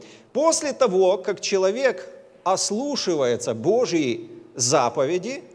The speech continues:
вы помните, что приходят определённые последствия, изменения, которые касаются самих людей, правда? То есть Адам и Ева, они,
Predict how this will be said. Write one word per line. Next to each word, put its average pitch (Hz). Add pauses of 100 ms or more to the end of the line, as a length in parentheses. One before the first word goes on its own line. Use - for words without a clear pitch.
(240)
вы 196
помните, 320
что -
приходят 262
определённые 208
последствия, 196
изменения, 170 (360)
которые 277
касаются 226 (220)
самих 208
людей, 147 (240)
правда? 240 (580)
То 170
есть 170 (300)
Адам 247
и 180
Ева, 196
они, 202